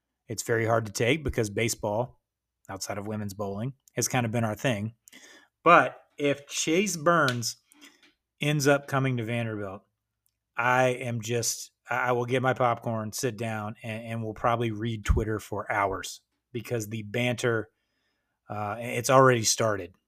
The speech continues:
Um, you know, people saying, "Oh, you don't like it here," you know, there's the door. But the reality is, is the meltdown will be of epic proportions if he comes to Vanderbilt, because Vanderbilt does not have the N I L resources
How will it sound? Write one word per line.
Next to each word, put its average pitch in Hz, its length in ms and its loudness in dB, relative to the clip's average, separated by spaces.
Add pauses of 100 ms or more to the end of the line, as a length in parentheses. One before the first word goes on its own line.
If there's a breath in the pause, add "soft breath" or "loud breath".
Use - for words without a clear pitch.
Um, 104 420 -6
you 107 140 -10
know, 95 100 -14
people 110 280 -2
saying, 104 240 -4
"Oh, 104 60 -4
you 110 140 -2
don't 110 100 -2
like 110 200 -4
it 104 80 -4
here," 107 400 -2 (340)
you 113 80 -8
know, 98 280 -10 (680)
there's 120 320 2
the 117 100 -2
door. 113 340 0 (1200)
But 113 340 -4
the 135 80 0
reality 131 600 8
is, 113 360 -2 (300 soft breath)
is 113 300 -4 (320)
the 113 420 -6 (120)
meltdown 123 640 2
will 113 100 -4
be 110 140 -2
of 110 100 -6 (180)
epic 156 280 4
proportions 120 560 0
if 104 80 -6
he 107 60 -4
comes 110 240 -4
to 117 60 -4
Vanderbilt, 107 460 -8
because 120 240 -4
Vanderbilt 151 420 0
does 131 160 2
not 143 340 6
have 135 420 6 (140)
the 127 160 -14
N 131 100 -4
I 135 180 -4
L 131 180 -4
resources 113 760 -10